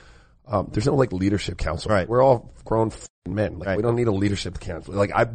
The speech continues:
Speaker 1: Jamie's a leader. We know that because he comes in every day, he does his job, and people follow. He's like the Pied Piper. Culture flows through Jamie. Like, why you need a council?
Speaker 2: I think for the N F L, at least, you know, uh, the, the teams I covered, it was you had somebody on the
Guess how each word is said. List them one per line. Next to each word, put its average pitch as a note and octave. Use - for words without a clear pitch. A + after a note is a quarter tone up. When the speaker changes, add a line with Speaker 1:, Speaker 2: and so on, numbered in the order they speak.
Speaker 1:
Jamie's D3
a D3
leader. B2+
We B2+
know D#3+
that E3+
because C#3
he A#2+
comes C#3+
in C#3+
every C#3
day, C3+
he B2+
does A#2+
his A2
job, B2
and G#2
people B2
follow. A2
He's F2+
like G#2
the F#2+
Pied A#2+
Piper. A2+
Culture C3
flows B2
through A#2
Jamie. G2
Like, G2
why A2
you C3+
need C#3
a B2
council? -
Speaker 2:
I A2
think D3
for B2
the G#2
N A2
F G2+
L, F#2+
at F#2
least, G2+
you F#2+
know, F2+
uh, F2
the, E2+
the E2+
teams G2
I F#2
covered, E2
it D2+
was E2+
you F2
had E2+
somebody A2
on G#2+
the G2+